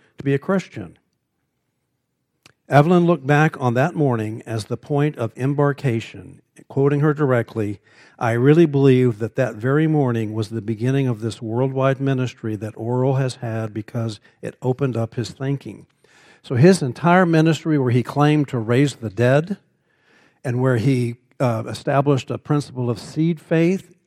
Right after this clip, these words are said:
all of that found its, its birth in this one verse.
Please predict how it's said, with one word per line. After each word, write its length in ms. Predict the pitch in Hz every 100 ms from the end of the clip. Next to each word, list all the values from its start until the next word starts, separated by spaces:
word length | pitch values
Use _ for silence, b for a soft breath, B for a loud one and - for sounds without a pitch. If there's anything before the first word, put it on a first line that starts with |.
| _
all 300 | - 151 202
of 120 | 208 160
that 300 | 156 160 -
found 520 | - 151 170 175 175
its, 400 | 147 - - - b b b b b
its 180 | 139 135
birth 540 | 113 175 180 147 -
in 180 | - 151
this 180 | 165 156
one 180 | 170 170
verse. 460 | 165 160 92 -